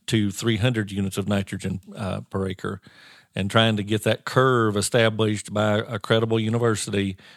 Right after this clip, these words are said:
as to what is the highest reward for your, your inputs. And we're trying to prove that fa-, that popcorn farmers are excellent stewards of the ground.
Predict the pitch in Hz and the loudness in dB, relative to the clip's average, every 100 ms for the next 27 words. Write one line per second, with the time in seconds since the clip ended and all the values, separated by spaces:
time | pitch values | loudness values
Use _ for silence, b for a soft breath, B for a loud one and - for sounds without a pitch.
0 | B - 98 110 101 113 107 107 95 98 | B -4 -2 -2 2 4 4 2 0 2
1 | 110 110 107 104 101 110 107 107 101 107 | 2 2 0 -4 -2 0 2 2 0 -6
2 | 160 - 107 101 98 95 92 113 107 107 | -10 -4 0 0 0 -2 -4 -4 -2 0
3 | 104 101 92 - - b b - 120 113 | 0 -2 -4 -6 -12 b b -6 -2 2
4 | 120 113 107 110 107 104 104 - 120 - | 2 2 0 0 0 0 -4 -4 -6 -2
5 | 104 - 120 - 110 104 107 110 107 107 | -2 2 0 0 -2 0 0 2 0 2
6 | 104 - 107 - - 107 107 - 104 110 | 0 0 -4 -4 -4 -2 -4 -4 -4 -2
7 | 120 101 104 | -2 -4 -8